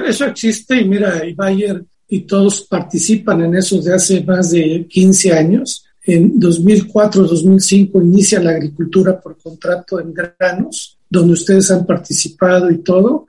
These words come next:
y fue la manera en unir a productores con compradores, ustedes como semilleras, este, proporcionar los paquetes tecnológicos, cobrarse contra la entrega de cosecha, pues eso es trabajar en la cadena. Creo que eso se ha hecho,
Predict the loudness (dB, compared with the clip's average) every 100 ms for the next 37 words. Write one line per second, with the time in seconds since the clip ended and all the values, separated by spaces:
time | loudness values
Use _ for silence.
0 | -2 0 2 2 4 4 6 6 4 4
1 | 4 2 4 4 2 0 -4 -6 -4 -2
2 | -2 -4 -12 -10 -10 -8 -4 -2 0 0
3 | -2 -4 -8 -14 _ _ -2 -2 2 2
4 | 4 2 -2 -4 -4 -6 -6 -4 0 0
5 | 0 -2 -6 -10 -12 -10 -8 -8 -8 -10
6 | -8 -6 -4 0 0 0 -4 -8 -6 -4
7 | -4 -6 -10 -6 -2 0 0 -2 -8 -4
8 | -4 -4 -6 _ -2 0 2 2 0 -2
9 | -4 -6 -4 -4 -4 -2 0 2 0 -2
10 | -6 -6 -2 -2 -2 -6 -8 -10 -6 -2
11 | -2 -2 0 2 0 0 0 2 0 -2
12 | -6 -8 -2 -2 -4 -12 -18 _ 0 2
13 | 2 2 0 0 0 2 2 2 0 -6
14 | -6